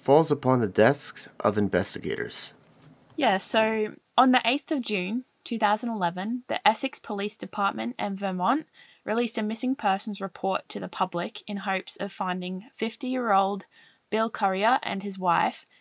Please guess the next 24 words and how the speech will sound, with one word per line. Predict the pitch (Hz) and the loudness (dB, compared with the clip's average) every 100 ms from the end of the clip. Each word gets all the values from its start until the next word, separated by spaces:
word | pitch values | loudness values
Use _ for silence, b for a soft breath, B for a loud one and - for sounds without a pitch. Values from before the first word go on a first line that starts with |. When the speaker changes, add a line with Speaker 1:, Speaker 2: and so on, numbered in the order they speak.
| _ | _
Speaker 2:
fifty-five-year-old | - 233 - 220 196 180 190 190 180 185 190 | -8 -8 -6 0 4 4 2 0 0 -2 -4
Lorraine | 190 208 202 | 0 0 -2
Currier. | 180 170 175 85 196 _ _ _ _ _ _ _ _ _ - | -8 -10 -8 -8 -12 _ _ _ _ _ _ _ _ _ -12
The | 233 | -2
couple | 240 240 294 | 0 2 2
was | 302 226 | 2 4
last | 208 208 - | 6 6 4
seen | 220 202 202 | -4 -4 -6
around | - 185 190 | -4 -2 -4
five | - 190 208 - | 0 0 0 -4
P | 196 | -4
M | 185 180 - | -2 -2 -4
on | 180 | -4
the | 175 | -4
same | - 175 170 | -6 -6 -6
day. | 170 - - - _ _ _ _ _ _ _ - | -6 -6 -6 -14 _ _ _ _ _ _ _ -2
They | 220 | 0
were | 220 | 2
officially | 208 - 226 - 247 | -2 -4 -6 -2 -2
reported | 233 220 - 220 208 190 | -2 -6 -6 -4 -4 -6
missing | 190 - 214 | -8 -6 -4
by | 196 180 | -4 -4
family | 190 185 202 | -6 -6 -6
members | 214 240 269 330 - | -4 -2 -2 -2 -6